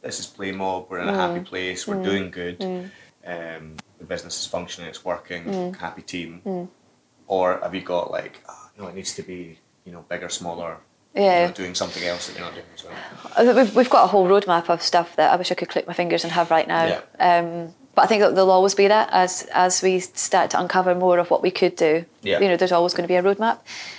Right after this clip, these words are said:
Speaker 2: Um, but yeah, I don't know. I mean, I think, you know, in terms of on the old model, and then you said, you know, you could probably got to a point where you felt like, it, you know, it, it got to a point where it was, um, it was doing well. We had the big publishers on board.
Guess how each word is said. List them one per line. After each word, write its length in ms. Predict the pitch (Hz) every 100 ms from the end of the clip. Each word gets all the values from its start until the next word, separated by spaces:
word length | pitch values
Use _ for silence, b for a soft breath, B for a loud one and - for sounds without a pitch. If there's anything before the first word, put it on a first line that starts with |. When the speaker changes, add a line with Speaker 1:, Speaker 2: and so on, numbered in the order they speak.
| B
Speaker 2:
Um, 460 | - 180 180 180 185 _ _ _ _ - B B B B _ _
but 120 | 202
yeah, 180 | 269 285
I 60 | 277
don't 120 | 359
know. 60 | 339
I 100 | 269
mean, 100 | 277
I 60 | 262
think, 440 | 285 240 - - _ _ _ _ _ _ _ 247
you 60 |
know, 60 | 247
in 60 | 208
terms 180 | 247 214
of 60 |
on 100 | 185
the 80 | 185
old 240 | 208 226 202
model, 280 | 175 170 170
and 80 |
then 160 | 170 170
you 60 | 180
said, 140 | 180
you 60 | 175
know, 160 | 165 185
you 80 | 180
could 120 | -
probably 180 | - 175
got 140 | - -
to 80 |
a 60 | 165
point 200 | - 156
where 80 | 170
you 80 | 170
felt 200 | 165 147
like, 380 | 151 - - _ -
it, 160 | - - 139
you 60 | 208
know, 40 | 175
it, 180 | 196 190
it 120 | 185
got 180 | 262 -
to 100 | 220
a 20 |
point 220 | 220 -
where 140 | 190
it 60 | 170
was, 280 | 170 170 -
um, 360 | 175 165 170 170 _ B B
it 60 | 185
was 100 | 170
doing 200 | 262 247
well. 260 | 185 185 180
We 60 |
had 100 | 180
the 60 | 185
big 160 | 190
publishers 340 | - 185 180 180
on 140 | 170
board. 560 | 170 170 165 160 160